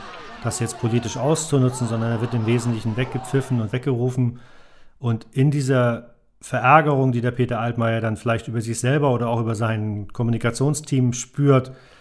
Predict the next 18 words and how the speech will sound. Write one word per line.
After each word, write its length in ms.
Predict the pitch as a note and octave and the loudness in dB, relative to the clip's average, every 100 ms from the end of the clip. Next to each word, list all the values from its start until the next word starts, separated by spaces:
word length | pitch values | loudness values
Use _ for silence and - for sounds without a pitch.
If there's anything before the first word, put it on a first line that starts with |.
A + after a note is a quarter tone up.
| - _ | -20 _
sagt 400 | G2 G#2+ A#2 B2 | -4 2 2 2
er 80 | B2+ | 0
dann 180 | A#2 A#2 | 2 2
dem 160 | A2+ | 0
Herrn, 260 | G#2 A#2+ A#2+ | 2 2 2
der 100 | A#2 | 2
da 100 | A2+ | 2
mit 160 | A#2 A2+ | 0 0
ihm 100 | A2 | -2
mit 140 | - | 0
ist, 280 | C3+ B2 - | -2 -2 -6
möglicherweise 560 | A2+ A#2 A2 A2 G#2+ | -4 -2 0 0 0
sein 140 | G#2+ A2 | -2 -2
Kommunikationsberater, 1160 | A#2+ A2 A2 A2 - A#2+ B2 G#2+ G#2+ G#2+ G#2+ - - - - | -2 -2 -2 -4 -4 -4 -4 -4 -4 -4 -8 -10 -20 -20 -8
dass 160 | A2+ - | -6 -2
das 180 | A2 | -4
eine, 340 | A2+ A#2 A#2 A2 | -2 -2 0 -2
Entschuldigung, 500 | - G#2+ G#2 G#2+ | -6 -4 -2 -4